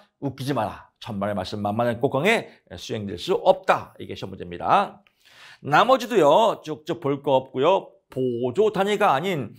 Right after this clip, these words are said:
별개의 활동으로 간주한다. 이런 건 별개의 활동이다라고 보는 건 뭐냐라고 하면요. 얘가 시험에 나옵니다. 모 생산 단위가 생산하는 생산품의 구성 부품이 되는 재화,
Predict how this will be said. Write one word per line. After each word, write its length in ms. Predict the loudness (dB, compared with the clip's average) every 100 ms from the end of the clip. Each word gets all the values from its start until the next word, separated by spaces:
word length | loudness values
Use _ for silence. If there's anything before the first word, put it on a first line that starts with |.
| -20 _ _
별개의 920 | -6 -2 0 2 2 6 6 6 2
활동으로 720 | 0 -4 -8 -8 -6 -2 0 0
간주한다. 680 | -4 -8 -4 -4 -2 -2 -2
이런 360 | -2 -2 -2
건 320 | -6 -4 -4 -6
별개의 500 | -4 -2 0 0 0
활동이다라고 1000 | 0 -4 -4 2 2 2 -2 -6 -8 -8
보는 220 | -8 -6
건 120 | -6
뭐냐라고 760 | -6 -2 2 2 0 -4 -10 -8
하면요. 500 | -8 -8 -2 0 0 -4 -20 _
얘가 300 | -2 0 2
시험에 220 | 0 -2 -2
나옵니다. 600 | -2 -4 -6 -8 -8 _ _ _ _
모 360 | 2 4 4 2
생산 420 | 0 0 0 0
단위가 280 | 0 0 0
생산하는 500 | -2 0 2 2 -2
생산품의 600 | -6 -8 -8 -4 -6 -6
구성 540 | -8 0 4 4 2
부품이 420 | -10 -8 -8 -6 -6
되는 260 | -6 -8
재화, 380 | -4 -2 -2